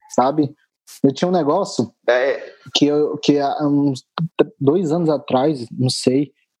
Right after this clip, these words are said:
Speaker 1: eu fui fazer Neita, aí eu, aquela portinha do Neita ali atrás do,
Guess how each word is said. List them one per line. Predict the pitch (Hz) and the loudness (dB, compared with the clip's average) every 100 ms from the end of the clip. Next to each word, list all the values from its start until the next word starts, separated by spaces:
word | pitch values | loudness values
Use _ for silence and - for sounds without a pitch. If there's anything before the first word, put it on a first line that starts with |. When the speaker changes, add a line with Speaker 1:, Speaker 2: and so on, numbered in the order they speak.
| _ _ | _ _
Speaker 1:
eu | 127 | -2
fui | 123 139 | 2 0
fazer | 135 147 127 135 | 0 -2 2 2
Neita, | 123 127 165 185 135 117 - _ _ _ _ - | 2 0 0 0 -2 -4 -14 _ _ _ _ -2
aí | 139 135 135 156 | 0 2 2 2
eu, | 160 165 - - _ _ _ _ | 0 -4 -10 -20 _ _ _ _
aquela | 143 - 165 | -2 0 -2
portinha | 165 151 - 180 | 0 -2 2 2
do | 147 | 2
Neita | 151 160 | 0 0
ali | 139 | 0
atrás | 131 127 135 127 | 0 0 2 2
do, | 123 127 107 - | 0 0 0 -4